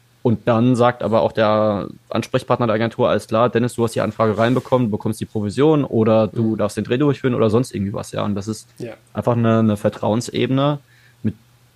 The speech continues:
Speaker 1: auf der man einfach gut fährt. Aber
Speaker 2: Mhm.
Speaker 1: wenn man fair zu jemandem ist, bekommt man es meistens auch fair zurück.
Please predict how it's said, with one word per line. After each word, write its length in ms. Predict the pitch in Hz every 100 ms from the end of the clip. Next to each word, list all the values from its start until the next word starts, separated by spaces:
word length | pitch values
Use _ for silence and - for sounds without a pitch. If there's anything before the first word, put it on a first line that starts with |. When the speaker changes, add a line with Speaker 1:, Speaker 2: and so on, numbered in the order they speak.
| _ _ _
Speaker 1:
auf 160 | 110
der 160 | - 113
man 160 | 120 117
einfach 240 | 110 110
gut 160 | 117 -
fährt. 320 | 120 110 - _ _ _ _ _ _ _
Aber 160 | 107 104
Speaker 2:
Mhm. 60 |
Speaker 1:
wenn 80 | 101
man 220 | 101 98
fair 420 | - - 107 107 - -
zu 140 | -
jemandem 320 | 117 120 -
ist, 240 | 127 - - _
bekommt 180 | - -
man 40 | 107
es 120 | -
meistens 300 | 104 104 110
auch 80 | 107
fair 200 | - 101
zurück. 260 | 101 113